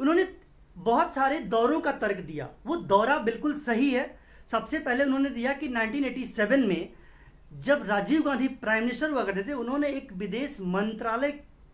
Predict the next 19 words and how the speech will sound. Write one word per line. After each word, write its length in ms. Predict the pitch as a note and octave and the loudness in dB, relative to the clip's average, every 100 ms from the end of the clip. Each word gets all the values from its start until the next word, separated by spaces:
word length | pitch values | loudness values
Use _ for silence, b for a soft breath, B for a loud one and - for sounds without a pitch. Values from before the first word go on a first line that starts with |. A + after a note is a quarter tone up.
| - - | -20 -16
लेवल 380 | F3+ F3+ G3+ C#4 | -2 0 2 0
का 420 | - F#3 F3+ A3+ B B B - | -2 -4 -4 -6 B B B -8
एक, 220 | C4+ - - - - | -6 -8 -20 -20 -16
एक 160 | C4 - - | -14 -14 0
टीम 200 | D4 D4+ | 4 4
का 100 | C4 | 2
गठन 280 | G#3 A3 G3+ | -2 -4 -6
किया, 340 | G3 G#3 - - - - - | -4 -4 -4 -12 -20 -20 -10
नेपाल 420 | F#3+ G3 G3+ G#3 | -4 -4 0 -2
और, 380 | A#3+ G#3 G#3 F#3 | 0 2 2 2
अ, 440 | F#3+ F#3 F3 - D#3 | 0 0 -2 -8 -4
भारतीय 500 | E3 F3+ F3 G3+ F#3+ B B B B B - - - | -2 -2 -2 -2 -4 B B B B B -20 -20 -8
को 80 | G#3 | 0
मिला 260 | G3 G3 G3 | 4 6 4
के, 260 | F#3+ A3+ - - - - - | 2 -6 -8 -20 -20 -20 -8
अधिकारियों 460 | F#3 F#3 F#3+ G3 A#3 | -4 -2 -2 -2 -2
को 80 | A3+ | 0
मिला 220 | F#3+ F3 | 0 0
के, 240 | E3+ C4+ | -2 -8